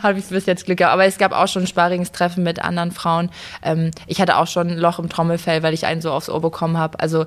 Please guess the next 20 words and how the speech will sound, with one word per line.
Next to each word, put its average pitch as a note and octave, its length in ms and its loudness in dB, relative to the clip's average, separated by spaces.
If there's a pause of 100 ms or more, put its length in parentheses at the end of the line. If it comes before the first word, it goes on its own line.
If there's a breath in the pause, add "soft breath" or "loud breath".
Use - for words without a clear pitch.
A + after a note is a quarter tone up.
(120)
es E3 80 -4
ist E3+ 120 0
nicht F#3+ 180 6
so, F3+ 80 -4
dass E3 120 2
ich E3+ 120 -2
noch E3 160 0
nie F3 240 4
Schmerzen E3 480 -2
hatte. D#3+ 240 -2
Also D3+ 200 -4
so D#3 260 0
unantastbar D#3+ 760 -2
<laughs> - 40 -4
bin F#3 100 4
ich - 80 -6
jetzt G3+ 160 4
auch E3+ 180 4
nicht. F#3 220 4
Also, E3 260 0